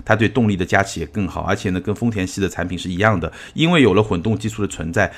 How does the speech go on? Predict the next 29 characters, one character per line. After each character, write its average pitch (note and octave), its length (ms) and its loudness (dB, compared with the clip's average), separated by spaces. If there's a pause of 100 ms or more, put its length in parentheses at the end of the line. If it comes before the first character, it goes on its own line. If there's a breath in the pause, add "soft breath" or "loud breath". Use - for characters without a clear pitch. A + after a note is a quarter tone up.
所 A2+ 240 4
以 A#2+ 100 4
它 A#2+ 200 4
在 A#2 180 6
满 F2+ 180 2
足 G#2 140 -4
排 F2+ 160 0
放 A2 180 -2
标 A#2 160 2
准 E2+ 220 -4 (180)
这 G2 120 -2
方 F#2 160 0
面 G2 100 0
会 F#2+ 140 0
更 G#2 240 0
加 G2+ 180 2
的 F#2 80 0
从 E3+ 320 -2
容， F2 180 -2 (220 loud breath)
也 F2+ 140 0
就 G#2+ 160 2 (160)
没 G#2 140 2
有 D#3+ 100 6
必 A#2 180 0
要 G#2 200 6
去 - 380 -4 (840 loud breath)
推 C3 220 8
一 A2+ 160 4
些 G#2 480 4